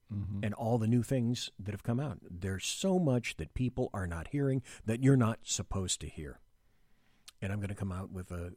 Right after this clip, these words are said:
Speaker 2: a show which delineates and details a whole bunch of that. This is an audio cut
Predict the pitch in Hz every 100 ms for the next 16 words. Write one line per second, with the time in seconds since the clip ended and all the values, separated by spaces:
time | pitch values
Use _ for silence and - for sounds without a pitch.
0 | - 85 - 110 95 92 - _ 320 214
1 | - 110 95 92 - 95 95 101 101 95
2 | 92 - 85 92 - 92 85 78 107 98
3 | 90 98 87 - - - - - - -
4 | - - - 82 87 92 80 - _ _
5 | _ - _ _ - - - _ - _
6 | _ _ _ _ - _ _ - _ 95
7 | 127 180 240 254 220 - - 123 117 117
8 | 104 90 - 78